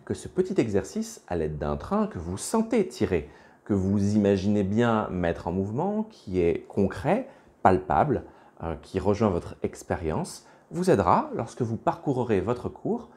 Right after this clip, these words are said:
à comprendre les différents éléments mathématiques qui apparaîtront, notamment les normes des vecteurs, qui sont évidemment la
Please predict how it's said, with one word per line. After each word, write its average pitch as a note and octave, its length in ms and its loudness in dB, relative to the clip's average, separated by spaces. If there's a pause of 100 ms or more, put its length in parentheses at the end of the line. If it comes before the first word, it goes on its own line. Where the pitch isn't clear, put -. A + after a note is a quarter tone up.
(220)
à C3+ 100 0
comprendre B2 580 0
les F2 140 0
différents D#3+ 520 -2
éléments A#2 420 6
mathématiques G#2+ 720 -4 (400)
qui - 140 -14
apparaîtront, A2 600 -4 (300)
notamment A2+ 540 2
les F2+ 140 2
normes E3 360 6
des A#2+ 100 4
vecteurs, E2+ 560 -2 (240)
qui - 80 -20
sont - 280 -10
évidemment D#2 300 -6
la C#2+ 100 -10